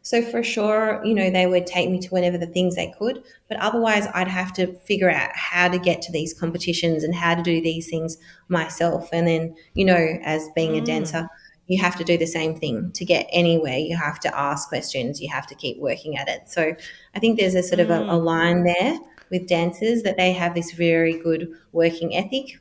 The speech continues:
Speaker 1: but then there's, like, the next level where they are, are also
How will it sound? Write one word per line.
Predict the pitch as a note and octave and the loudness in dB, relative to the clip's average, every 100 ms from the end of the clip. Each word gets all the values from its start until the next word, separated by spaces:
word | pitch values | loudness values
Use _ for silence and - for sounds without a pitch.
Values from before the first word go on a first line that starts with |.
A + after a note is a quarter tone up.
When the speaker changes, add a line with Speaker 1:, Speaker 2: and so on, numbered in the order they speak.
| - | -2
Speaker 1:
but | - - | -2 0
then | E3+ E3 E3 E3 | 0 2 2 2
there's, | E3+ E3 | 0 0
like, | E3+ E3 - | -2 -4 -6
the | E3 | -4
next | E3 - - | -2 -4 -4
level | E3+ E3 E3 | -2 2 2
where | E3 D#3+ E3 - _ - | 2 0 -4 -8 _ 0
they | F3+ - | 2 2
are, | D#3+ E3+ | -2 0
are | F3 F3 F3+ | 2 2 2
also | E3 E3 F3 E3 | 0 -2 0 0